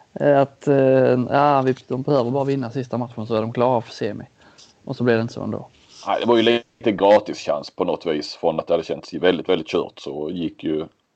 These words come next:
Speaker 2: allting i, i, i, vad ska man säga, i händerna på dem,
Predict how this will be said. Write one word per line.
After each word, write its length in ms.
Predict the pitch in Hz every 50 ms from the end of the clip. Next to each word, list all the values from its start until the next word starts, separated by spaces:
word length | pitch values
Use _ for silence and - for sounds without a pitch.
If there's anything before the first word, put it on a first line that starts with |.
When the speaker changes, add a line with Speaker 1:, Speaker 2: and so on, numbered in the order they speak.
| _ _
Speaker 2:
allting 680 | - 98 92 78 80 - - 131 117 101 80 73 - - _ _ _ _ _ _ _ _ _ _ _
i, 120 | - -
i, 1300 | 87 87 80 73 62 57 67 73 71 71 67 55 50 50 50 50 50 52 69 82 76 65 - - - 64
i, 40 |
vad 120 | - 95 -
ska 80 | -
man 80 | 87 90
säga, 160 | 95 - - - - _ -
i 80 | 101
händerna 340 | 98 110 107 82 78 78 -
på 180 | - 107 95 73
dem, 140 | 62 -